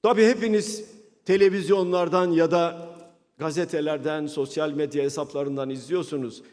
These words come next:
Adıyaman'da tütün üreticileri, e, sokağı kestiler, caddeyi kestiler, yolu kestiler, protesto ediyorlar, hak arıyorlar diye. Onlar da adalet istiyorlar. Tek başına kıyılıp içilen sarmalık tütün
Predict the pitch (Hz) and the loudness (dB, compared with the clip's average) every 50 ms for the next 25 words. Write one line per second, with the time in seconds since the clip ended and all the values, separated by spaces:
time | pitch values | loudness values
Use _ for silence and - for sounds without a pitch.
0 | _ _ _ - 151 151 - 165 160 160 156 147 147 143 143 139 120 143 151 151 | _ _ _ -6 -4 -2 0 0 0 0 0 -2 -2 -2 -4 -2 -2 -2 -2 -2
1 | 151 143 - 151 147 147 156 156 147 143 143 143 131 135 151 147 139 - 147 127 | -2 -4 -4 -6 -6 -6 -6 -4 -4 -2 -2 -2 -2 -2 -4 -6 -6 -6 -4 -2
2 | 143 143 143 151 156 151 151 143 - - - _ _ _ - 143 139 139 - 170 | -2 -2 0 -2 -4 -4 -6 -8 -12 -18 -20 _ _ _ -4 -4 -4 -2 -2 -2
3 | 151 - 143 139 143 147 139 139 - 151 143 - - 143 143 135 139 143 147 143 | -2 -2 -2 -2 -2 -2 -2 -4 -4 -6 -6 -6 -6 -6 -4 -2 -2 -2 -2 -4
4 | 131 139 139 131 131 113 135 139 139 143 135 139 139 143 139 - - 139 139 135 | -4 -4 -4 -4 -4 -4 -4 -4 -4 -4 -4 -4 -4 -6 -6 -6 -8 -6 -4 -2
5 | 143 147 139 135 135 139 135 135 139 139 - 156 143 143 - - 147 139 143 147 | -2 -2 -2 -2 -2 -2 -2 -2 -4 -4 -4 -6 -6 -6 -6 -6 -4 -2 -2 -2
6 | 135 - 160 143 147 143 143 156 151 147 - 147 151 135 123 147 143 143 143 156 | -2 -2 -2 -2 -2 -2 -4 -6 -6 -6 -6 -6 -6 -4 -2 -2 -2 0 -2 -4
7 | 156 139 143 165 160 - 151 143 143 135 135 139 139 135 131 135 135 190 226 214 | -4 -4 -4 -4 -2 -2 -4 -2 -2 -2 -2 -2 -2 -2 -2 -2 -2 -2 -2 -4
8 | - - - - - 147 151 156 185 240 - 302 262 214 190 185 170 160 156 131 | -6 -12 -14 -8 -6 -4 0 2 2 4 6 6 6 6 6 4 4 2 0 -2
9 | - 143 139 - 143 143 135 120 120 107 101 - - - _ _ _ _ _ _ | -4 -8 -8 -6 -4 -4 -4 -4 -6 -8 -10 -12 -18 -20 _ _ _ _ _ _
10 | _ _ _ _ _ _ _ _ _ _ _ - 226 277 302 - - - 214 208 | _ _ _ _ _ _ _ _ _ _ _ 2 2 2 2 0 0 0 0 0
11 | 202 - 196 190 202 208 208 202 202 - - - 208 208 208 202 196 208 220 208 | 0 0 0 2 2 2 0 0 -4 -4 -2 0 2 4 4 4 4 4 2 2
12 | 214 - - 196 156 - - 190 180 190 185 180 170 - 175 175 180 180 180 180 | 0 -4 -8 -8 -6 -4 -4 -2 0 0 0 0 0 -2 -2 0 0 0 0 0
13 | 185 202 190 196 - 170 - - 208 247 247 - - | 0 -2 -2 -4 -6 -8 -4 -4 -4 -4 -4 -6 -12